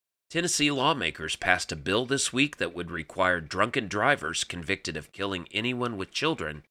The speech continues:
to pay child support in a first for a U S state. The state Senate unanimously passed the bill Wednesday, about two months after House lawmakers had done so. The legislation now heads to Republican Governor Bill Lee.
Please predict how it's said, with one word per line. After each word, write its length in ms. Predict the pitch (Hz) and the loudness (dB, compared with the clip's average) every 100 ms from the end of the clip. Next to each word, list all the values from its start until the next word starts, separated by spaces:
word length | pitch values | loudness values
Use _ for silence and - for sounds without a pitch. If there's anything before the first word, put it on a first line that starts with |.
| _ | _
to 100 | - | -12
pay 220 | 95 98 | 0 0
child 440 | 85 - 123 156 92 | 2 4 6 4 2
support 540 | - - 82 73 82 _ _ | -4 -4 -4 -4 -4 _ _
in 120 | 87 | -8
a 60 | 82 | -8
first 440 | - 127 135 - | 0 2 2 0
for 160 | - 76 | -2 -4
a 80 | 76 | -4
U 260 | 78 107 | -4 0
S 140 | 110 - | 2 2
state. 480 | - 113 110 - - _ - | 2 2 0 -4 -20 _ -8
The 80 | 95 | -2
state 400 | - 92 90 - | 2 2 2 2
Senate 380 | - 95 127 - | 0 0 -2 -4
unanimously 840 | 85 78 80 95 110 110 - 110 | -6 -2 0 2 0 -2 0 0
passed 600 | - 107 107 - - 80 | 2 2 2 0 -6 -10
the 80 | 78 | -2
bill 280 | 95 104 | 2 2
Wednesday, 680 | 104 123 147 - 65 73 76 - | 4 0 2 -2 -2 -2 -6 -8
about 320 | - 87 76 | -2 0 0
two 220 | - 135 135 | -2 -2 0
months 340 | 131 127 - - | 0 -2 -6 -2
after 440 | 120 147 - 71 | 0 0 0 -2
House 360 | 71 90 90 - | 2 2 2 2
lawmakers 600 | 107 123 80 73 78 - | 0 0 -4 -6 -4 -4
had 160 | 85 78 | -2 2
done 200 | 117 127 | 2 2
so. 380 | - - - - _ _ _ _ _ | -4 -4 -8 -18 _ _ _ _ _
The 80 | 82 | -4
legislation 800 | 87 85 80 - 90 90 - 80 | -2 0 0 0 2 2 2 2
now 240 | 80 92 | 4 4
heads 400 | 101 104 113 - | 6 6 6 2
to 100 | - | -2
Republican 680 | 80 80 90 92 95 92 90 | -2 -2 0 0 0 -2 0
Governor 420 | 90 92 92 90 | 2 2 0 -2
Bill 340 | 82 90 101 | 0 0 0
Lee. 440 | 95 104 82 50 | 0 0 0 -8